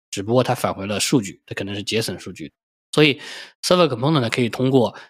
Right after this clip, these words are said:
在 Client 发起请求获取J S X，然后部分替换掉 Client 的这个dom结构。那其实一样的，Server Actions 也一样是通过 Client 发起请求，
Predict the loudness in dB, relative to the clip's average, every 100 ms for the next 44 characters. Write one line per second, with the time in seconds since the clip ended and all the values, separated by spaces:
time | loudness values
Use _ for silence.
0 | -4 -2 2 0 2 0 0 -2 -4 -6
1 | -10 -12 0 4 4 2 -4 -2 2 2
2 | 2 -2 -2 -6 -8 _ _ _ -6 0
3 | 0 -2 _ -2 0 2 -2 0 0 2
4 | 2 0 -4 -8 -8 -6 -6 -6 -10 -12
5 | -16 -14 -8 -6 0 0 0 -6 -4 -6
6 | -6 _ _ _ _ _ _ _ -4 0
7 | 2 4 2 4 4 2 -2 -6 0 4
8 | 4 2 -2 -4 -8 -8 -4 0 2 0
9 | -4 -4 -2 -4 -6 -6 -6 -6 -8 -10
10 | -12 -16